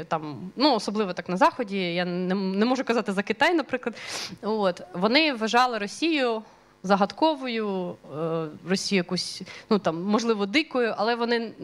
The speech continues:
вважали їх європейцями, вважали їх такими, як вони самі є. А, ну, я не, сподіваюся, зараз уже всі бачать насправді, які вони. Тобто, тому ми маємо це зако-, д-, документувати, показати світу.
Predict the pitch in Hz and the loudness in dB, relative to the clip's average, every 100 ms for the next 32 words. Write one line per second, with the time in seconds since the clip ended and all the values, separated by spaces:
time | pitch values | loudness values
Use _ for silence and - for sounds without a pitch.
0 | 196 190 185 214 262 254 214 214 202 185 | -8 -4 2 6 6 4 -4 -4 -4 -4
1 | - 330 - 269 254 254 - - - - | -2 -2 -2 -2 -2 -4 -10 -16 -8 2
2 | 202 240 233 220 220 - 202 226 202 190 | 4 6 4 0 -4 -4 -2 2 2 2
3 | 190 180 170 - 175 160 185 294 349 - | -2 -4 -4 0 0 0 2 2 0 -10
4 | - - - - - 202 202 202 196 196 | -20 -20 -20 -18 2 4 6 2 -2 -6
5 | - _ _ _ _ 269 339 254 196 - | -12 _ _ _ _ 2 4 4 -2 -6
6 | 240 277 269 262 233 208 233 240 311 294 | 2 2 2 -2 -4 -4 0 4 2 2
7 | 208 226 269 - 226 220 - 185 180 175 | 0 2 0 -4 -6 -6 -4 0 0 -2
8 | 170 180 - 175 160 160 160 156 147 135 | -6 -6 0 0 0 -6 -8 -6 -6 -4
9 | 180 - 185 180 175 175 _ _ _ _ | -6 2 2 2 0 -6 _ _ _ _
10 | _ _ - - 220 240 294 269 214 160 | _ _ -18 2 2 4 2 2 -2 -4
11 | 196 247 226 190 185 175 170 170 185 180 | -2 2 2 2 -2 -6 -8 -6 -8 -8
12 | 175 170 185 202 202 202 220 285 320 262 | -10 -4 -2 0 0 0 4 4 4 -4
13 | 190 190 190 185 190 - 262 285 277 | -4 -2 0 0 -4 0 0 2 -2